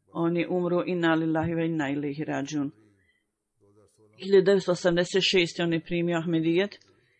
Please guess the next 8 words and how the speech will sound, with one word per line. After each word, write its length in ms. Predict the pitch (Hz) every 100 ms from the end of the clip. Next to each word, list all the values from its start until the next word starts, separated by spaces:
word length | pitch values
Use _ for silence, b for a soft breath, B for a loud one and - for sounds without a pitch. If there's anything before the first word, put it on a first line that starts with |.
| b b -
Prije 280 | 190 180
primanja 420 | - 175 185 185 165
Ahmedijata 800 | 175 160 160 160 165 165 190 -
on 240 | 175 170
je 240 | 170 165 - -
i 180 | - 165
vodio 360 | 156 175 175 160
školu 680 | - - - 190 208 220